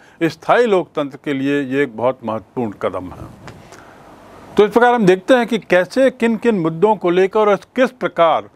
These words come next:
उन्नीस सौ अस्सी के दशक और उन्नीस सौ पंचानवे आते-आते अन्य पिछड़ा वर्ग और या ओबीसी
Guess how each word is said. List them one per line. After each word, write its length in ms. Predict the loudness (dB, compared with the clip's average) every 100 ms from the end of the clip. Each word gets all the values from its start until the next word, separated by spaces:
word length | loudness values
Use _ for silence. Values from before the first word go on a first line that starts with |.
| _ -20 _
उन्नीस 360 | -4 -2 -4 -2
सौ 120 | 0
अस्सी 500 | 0 -2 -4 -4 -4
के 200 | 0 -2
दशक 480 | 0 -2 -2 -2 -2 _
और 260 | -2 0 0
उन्नीस 320 | -4 -8 -6
सौ 160 | -2 -2
पंचानवे 840 | -4 _ -6 -2 0 0 -2 0
आते-आते 680 | 0 0 0 -2 -2 -8 -8 _ _ _ _ _ _ _ -20 -8 -2
अन्य 240 | 2 2
पिछड़ा 400 | 2 -2 -2 2
वर्ग 360 | 2 2 -2 -4 _ _ _ -4
और 200 | -4 -2
या 140 | -2
ओबीसी 760 | -2 0 0 -2 -12 -10 -8